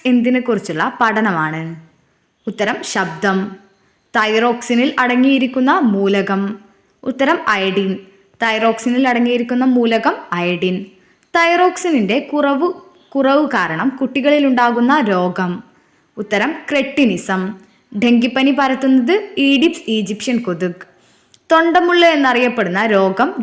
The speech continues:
ഡിഫ്തീരിയ. ആണവോർജം കൊണ്ട് സഞ്ചരിക്കുന്ന ലോകത്തിലെ ആദ്യത്തെ മുങ്ങിക്കപ്പൽ നോട്ടിലസ്. ഏത് അവയവത്തെയാണ് നെഫ്രൈറ്റിസ് ബാധിക്കുന്നത്? ഉത്തരം വൃക്ക. ഏതിൽ നിന്നാണ്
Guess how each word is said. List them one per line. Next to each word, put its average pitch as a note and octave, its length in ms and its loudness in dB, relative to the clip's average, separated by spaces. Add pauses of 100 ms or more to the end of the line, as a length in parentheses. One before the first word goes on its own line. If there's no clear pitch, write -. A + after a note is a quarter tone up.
ഡിഫ്തീരിയ. F3 760 -2 (600)
ആണവോർജം B3+ 720 2
കൊണ്ട് C4+ 260 4
സഞ്ചരിക്കുന്ന C#4 760 2
ലോകത്തിലെ C4+ 720 0
ആദ്യത്തെ B3+ 520 2
മുങ്ങിക്കപ്പൽ C4 800 0
നോട്ടിലസ്. B3 800 0 (560)
ഏത് F#4+ 260 2
അവയവത്തെയാണ് D#4 1000 0 (180)
നെഫ്രൈറ്റിസ് C#4+ 840 0
ബാധിക്കുന്നത്? F#3 960 0 (460)
ഉത്തരം A#3 440 -2
വൃക്ക. G3 340 -2 (640)
ഏതിൽ A#3 380 4
നിന്നാണ് B3+ 400 4